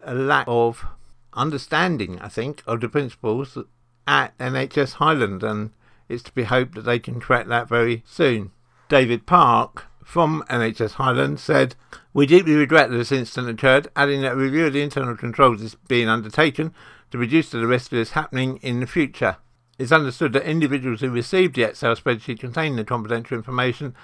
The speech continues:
are being requested to delete the file, with confirmation sought that the process has been followed through.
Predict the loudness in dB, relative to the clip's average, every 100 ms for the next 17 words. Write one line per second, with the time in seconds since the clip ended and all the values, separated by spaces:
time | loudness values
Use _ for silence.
0 | -20 _ -2 2 2 0 -2 -4 -4 -12
1 | -12 -8 -2 -2 -4 -8 0 4 4 0
2 | -12 _ _ _ -6 -4 -2 -2 -2 -4
3 | -4 -2 -2 -8 0 0 2 -4 -8 -10
4 | -8 -2 0 2 -2 -2 4 4 4